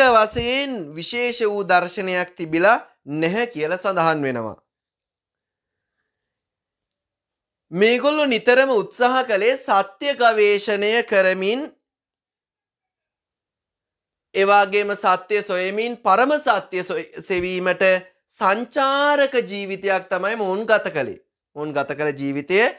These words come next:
සංචාරක ජීවිතයක්. ඒ වගේම සත්‍ය සහ පරම සත්‍ය මොකක්ද කියලා තමයි මේගොල්ලෝ හෙව්වේ.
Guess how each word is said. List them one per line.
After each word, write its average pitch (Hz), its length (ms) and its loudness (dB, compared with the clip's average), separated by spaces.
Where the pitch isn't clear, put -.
සංචාරක 170 640 2
ජීවිතයක්. 143 680 0
ඒ - 20 -12
වගේම 170 300 0
සත්‍ය 170 440 -2
සහ 170 320 -2
පරම 147 320 0
සත්‍ය 151 400 -4
මොකක්ද 139 400 -6
කියලා 143 240 -4
තමයි 147 240 -2
මේගොල්ලෝ 151 500 2
හෙව්වේ. 151 440 2